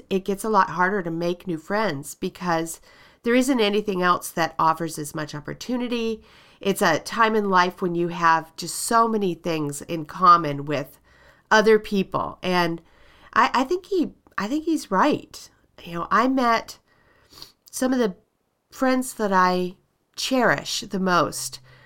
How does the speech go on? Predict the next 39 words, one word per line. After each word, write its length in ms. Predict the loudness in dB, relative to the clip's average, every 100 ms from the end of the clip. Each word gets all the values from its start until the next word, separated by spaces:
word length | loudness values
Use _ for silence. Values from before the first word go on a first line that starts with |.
| -8
literally 380 | 0 4 4 2
in 360 | 2 4 4 2
the 120 | -2
sandbox 920 | 0 2 2 0 -4 -6 -6 -10 -6
when 100 | -2
my 160 | -2
older 300 | 0 0 -2
girls 520 | -4 -2 0 0 -4 -6
were 120 | -2
babies. 640 | 2 2 0 -4 -6 -14 -16 _ -20 -20 -2
And, 220 | 0 2
you 60 | 4
know, 260 | 4 2 -4 -20 -18 -8
we, 360 | -2 0 -2 -6
we 140 | -4 -2
saw 340 | 4 6 8
each 160 | 4 -2
other 260 | -2 0
and 180 | -2 -2
we 100 | -2
recognized 800 | 0 0 0 -4 -6 -6 -8 -10
in 100 | -10
each 220 | -10 -10
other 260 | -8 -6 -6
that 340 | -4 -4 -4 _ _ _ _ _ _ _ _
you're 180 | 2 2
going 220 | 4 0
through 160 | -2 -10
the 80 |
same 280 | -10 -10 -10
thing 200 | -10 -10 -4
I'm 240 | -2 -2
going 240 | -4 -6
through. 300 | -8 -10 -10 -4
You're 180 | -2
celebrating 720 | 0 0 0 0 -2 -2 -4
the 100 | -6
same 260 | -10 -10 -10
things 300 | -10 -14 -6